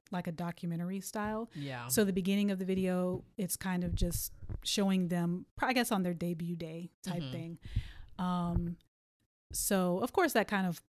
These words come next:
Speaker 1: pulls on your feels, you know. Um, and they seem like they mesh well as a group.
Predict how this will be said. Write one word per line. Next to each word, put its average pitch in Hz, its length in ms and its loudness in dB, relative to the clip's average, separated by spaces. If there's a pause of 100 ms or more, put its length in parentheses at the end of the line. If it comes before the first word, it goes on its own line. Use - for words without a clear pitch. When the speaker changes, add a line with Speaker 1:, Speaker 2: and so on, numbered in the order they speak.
(240)
Speaker 1:
pulls 185 320 10
on 180 140 4
your 180 100 0
feels, 185 600 4
you 185 120 4
know. 175 380 2 (560)
Um, 180 640 -2 (460)
and 196 180 2
they 202 300 4
seem 202 300 2
like 185 180 0
they 185 120 -2
mesh 175 300 -2
well 180 200 -2
as 175 120 -4
a 185 40 -6
group. 180 340 -2